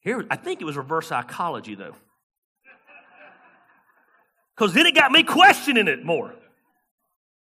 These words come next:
Wait a minute. Why ain't she asking the questions she normally asks? Maybe I need to ask some questions.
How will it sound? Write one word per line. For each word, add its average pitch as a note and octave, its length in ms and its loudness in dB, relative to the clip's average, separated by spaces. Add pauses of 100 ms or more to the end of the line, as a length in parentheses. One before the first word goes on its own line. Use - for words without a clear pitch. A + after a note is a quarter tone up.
(440)
Wait G3 120 -18
a E3+ 40 -18
minute. D3+ 300 -18 (300)
Why C4+ 120 -6
ain't C#4 120 -8
she C4+ 140 -8
asking B3 260 -6
the A3 60 -8
questions A#3+ 340 -10
she G#3+ 120 -14
normally A3+ 380 -10
asks? - 500 -10 (240)
Maybe A#3 160 -12
I - 80 -8
need D#4+ 140 -10
to G3+ 60 -4
ask F#3+ 220 -6
some D#3+ 140 -14
questions. - 560 -18